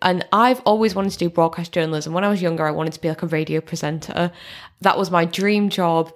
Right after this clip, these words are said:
But I, as I got older, I realised, you know, it's very hard to actually get into that industry. It doesn't pay very well.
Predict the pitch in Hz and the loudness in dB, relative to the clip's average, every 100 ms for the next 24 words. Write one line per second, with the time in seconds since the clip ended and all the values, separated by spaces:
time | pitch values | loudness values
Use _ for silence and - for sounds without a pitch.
0 | - 165 - 170 165 165 160 - _ _ | 0 2 4 4 4 2 0 -4 _ _
1 | 196 190 190 185 175 160 160 160 156 151 | 0 4 4 4 4 2 2 2 2 0
2 | 156 - _ - _ _ 170 160 160 - | -6 -14 _ -20 _ _ -2 0 -2 -6
3 | - 175 175 175 175 175 170 190 175 175 | -12 -2 0 2 2 0 0 -4 -4 -2
4 | 185 180 190 185 175 190 175 175 160 - | -2 -2 -4 -4 -4 -2 -4 -4 -6 0
5 | 202 175 165 151 - 170 175 | 0 2 0 0 2 0 0